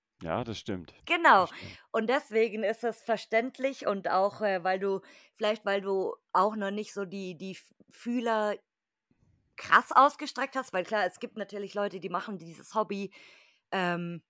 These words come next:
Speaker 2: wie wir hier schon das ein oder andere Mal gehört haben, so super, super kurz, aber waren schon super viel unterwegs. Also Italien, Frankreich,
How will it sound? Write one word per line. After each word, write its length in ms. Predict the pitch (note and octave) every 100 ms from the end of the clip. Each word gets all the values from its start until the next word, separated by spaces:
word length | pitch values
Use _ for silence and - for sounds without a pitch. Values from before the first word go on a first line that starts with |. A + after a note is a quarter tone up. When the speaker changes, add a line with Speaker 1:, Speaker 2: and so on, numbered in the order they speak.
| _ _ _
Speaker 2:
wie 220 | F3+ A3
wir 80 | G3+
hier 220 | G#3+ B3+
schon 240 | A3+ G#3+ G3
das 180 | F#3+ -
ein 200 | G3 G#3
oder 160 | G3 E3
andere 240 | F#3+ F3
Mal 160 | F3 E3
gehört 420 | E3 F3+ G#3+ -
haben, 280 | D3+ D3 D#3
so 140 | E3+
super, 420 | D#3+ A3 A3+ G3+ - - - _ _
super 340 | F#3+ F#3 A#3+ A#3
kurz, 680 | - A3 A#3+ D4+ - - - - _ _
aber 420 | G3 A3+ G#3+ G#3
waren 260 | G#3+ G#3+ A#3
schon 480 | - A3+ G#3 G3+ E3+ _
super 400 | G3 E3+ B3+ C4
viel 240 | - B3+ G#3
unterwegs. 480 | G#3+ G#3 G3 F3 E3
Also 180 | E3+ G#3
Italien, 600 | A3+ A#3 A3 G3+ F3+ F3+
Frankreich, 680 | - A3 A3+ F#3+ F#3 E3